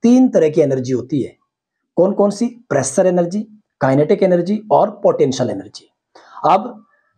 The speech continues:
प्रेशर एनर्जी कितनी होती है, काइनेटिक एनर्जी कितनी होती है, पोटेंशियल कितनी होती है, आइए वो जान लेते हैं। तो किसी भी लिक्विड के पास प्रेशर एनर्जी, मान लीजिए ये मेरा पाइप है, इस पाइप के जरिए मुझे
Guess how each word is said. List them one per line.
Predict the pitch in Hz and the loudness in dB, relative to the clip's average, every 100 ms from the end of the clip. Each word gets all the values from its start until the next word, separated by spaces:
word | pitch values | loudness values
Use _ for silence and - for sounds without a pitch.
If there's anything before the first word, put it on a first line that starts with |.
| _ | _
प्रेशर | 190 196 277 | -2 0 0
एनर्जी | 254 240 220 233 | 2 2 0 -2
कितनी | 160 180 208 | 0 2 2
होती | 196 220 | 2 0
है, | 214 | -2
काइनेटिक | 214 160 185 208 226 | 0 2 2 2 2
एनर्जी | 214 202 202 | 0 0 -2
कितनी | - 185 | -2 0
होती | 180 180 196 | 0 2 0
है, | |
पोटेंशियल | 202 - 156 175 180 - 226 | 0 0 0 0 -2 -2 -4
कितनी | 147 175 | -2 0
होती | 156 147 | 0 0
है, | 202 156 | -2 0
आइए | 170 170 | 2 2
वो | 143 | 2
जान | 127 107 | -2 -6
लेते | 101 - - | -12 -18 -20
हैं। | - - _ _ - - - | -20 -20 _ _ -20 -10 -4
तो | 190 | 0
किसी | 269 247 | 2 2
भी | 262 | 4
लिक्विड | 226 202 214 220 | 4 2 0 2
के | 208 | 0
पास | 156 147 190 - | 2 0 0 0
प्रेशर | 202 196 208 | 0 2 0
एनर्जी, | 139 117 110 | 0 -2 -2
मान | 135 170 220 | 0 2 2
लीजिए | 220 202 220 | 0 2 2
ये | 233 208 | 2 2
मेरा | 196 185 | 2 0
पाइप | - 135 143 170 - | 0 -2 0 -2 -2
है, | 190 | 0
इस | 190 - | -2 -2
पाइप | 147 147 160 _ 165 | 0 0 -2 _ 2
के | 165 170 175 _ _ _ - | 4 4 0 _ _ _ -8
जरिए | 139 156 170 185 190 | 0 0 2 2 2
मुझे | 170 156 180 190 220 | 0 2 4 4 0